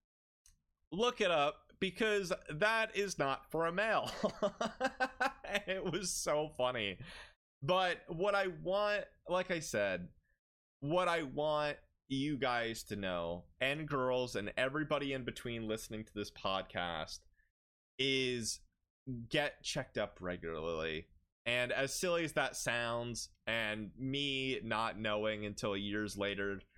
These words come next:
that I've had Lyme disease, and the shitty part is when they say,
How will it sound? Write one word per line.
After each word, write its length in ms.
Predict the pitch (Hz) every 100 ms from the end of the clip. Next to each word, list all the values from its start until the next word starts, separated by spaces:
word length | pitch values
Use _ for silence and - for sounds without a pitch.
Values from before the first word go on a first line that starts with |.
| - _ _ _ _
that 260 | 120 117 110
I've 200 | 107 110
had 320 | 113 107 107 101
Lyme 260 | 101 101
disease, 680 | 98 95 98 90 92 90 - _ _ _ _ _ _ _ _ _ _ -
and 360 | 120 120 120 113
the 540 | 110 107 104 101 98 -
shitty 340 | 165 160 147
part 240 | 151 143
is 320 | 135 135 131 120
when 140 | 120
they 160 | 113 113
say, 480 | - 127 123 117